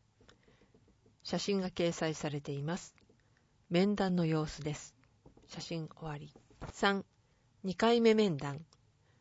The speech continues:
生活環境や通院の状況などを詳しくお聞きします。四、支援方針。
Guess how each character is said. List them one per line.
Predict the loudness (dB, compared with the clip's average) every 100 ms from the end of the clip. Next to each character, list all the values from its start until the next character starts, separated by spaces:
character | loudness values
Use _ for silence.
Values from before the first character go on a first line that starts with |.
| _ _
生 | 2 4
活 | 4 0
環 | 0 0 0
境 | -2 -2
や | -2 -6 -10 _ _ _ -2
通 | 2 2
院 | 2 0
の | 0
状 | 2 0
況 | 2 0
な | 0 0
ど | -2
を | -4 -6
詳 | -4 -2
し | -2
く | -6 -2
お |
聞 | -4 -4
き |
し | -10 -8 -6
ま | -8
す。 | -10 -20 _ _ _ _ _ _ _ _ _ _ _ _
四、 | 2 2 0 -12 _ _ _
支 | -4 2
援 | 4 4
方 | 2 2
針。 | 2 -4 -8